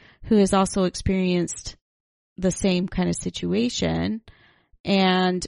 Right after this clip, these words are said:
they're going to think a different thought about it, right? Maybe they're gonna think, "Well, I just feel so bad that he was suffering for so long or that she was suffering for so long, and I'm just glad that, you know, they're at peace now," or something along those lines.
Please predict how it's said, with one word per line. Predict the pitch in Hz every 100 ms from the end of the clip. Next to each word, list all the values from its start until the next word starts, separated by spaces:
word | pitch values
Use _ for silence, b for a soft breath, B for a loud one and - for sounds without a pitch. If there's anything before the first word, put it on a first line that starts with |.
| -
they're | 185 220 247
going | 214 202
to | 196
think | - 202 190 185 -
a | 190
different | 175 254 320 202 -
thought | - - - - -
about | 160 190 165
it, | - -
right? | 175 180 202
Maybe | 190 190 202
they're | 190 214
gonna | 226 190
think, | 180 - 180 170
"Well, | 180 175 170 -
I | 190 180
just | - - -
feel | 185
so | 170 - 165
bad | 160 - 170 -
that | -
he | 170 196
was | 175 165
suffering | - 226 214 214
for | 208 202
so | - 202 196
long | 196 180 170 175 175 180 B B B B
or | - 165
that | 175
she | - 190
was | 180 -
suffering | 190 180 180
for | 180 180
so | - 175
long, | 160 156 - 165
and | -
I'm | 156 160
just | 160 -
glad | - - 165 -
that, | - - _ B B B
you | -
know, | 185 175
they're | 180 170
at | -
peace | - 196 185 175 -
now," | 185 175 156 160 -
or | - 185
something | 165 190 185 185 175
along | 160 156 156
those | 208 226
lines. | - - -